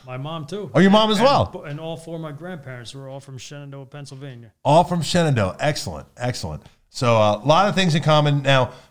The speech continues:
Speaker 2: tell us a little bit, uh, about your background. How did you become a boxing journalist?
Speaker 1: Oh, I always loved boxing as a kid, and, uh, I loved it so much, I would even,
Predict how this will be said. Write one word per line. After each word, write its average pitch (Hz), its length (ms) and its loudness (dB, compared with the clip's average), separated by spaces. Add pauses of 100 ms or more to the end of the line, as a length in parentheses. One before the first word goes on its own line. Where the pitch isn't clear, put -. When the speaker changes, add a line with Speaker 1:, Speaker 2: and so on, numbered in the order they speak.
(120)
Speaker 2:
tell 240 160 4
us 285 160 4
a - 20 -2
little 220 160 4
bit, 175 260 2
uh, 135 280 2
about 160 200 4
your 160 80 0
background. 139 440 0
How 151 120 0
did 208 160 -2
you 180 100 0
become 156 280 2
a 110 80 4
boxing 95 380 -2
journalist? 82 420 -10 (1400)
Speaker 1:
Oh, 165 360 -20
I 160 160 -14
always 160 420 -14 (580)
loved 151 300 -16
boxing 147 400 -12
as 135 140 -10
a - 20 -18
kid, 170 420 -10
and, 151 320 -12
uh, 143 300 -12
I 143 40 -14
loved 147 200 -12
it 143 100 -18
so 160 140 -10
much, 165 340 -12
I 151 200 -14
would 151 180 -16
even, 160 720 -14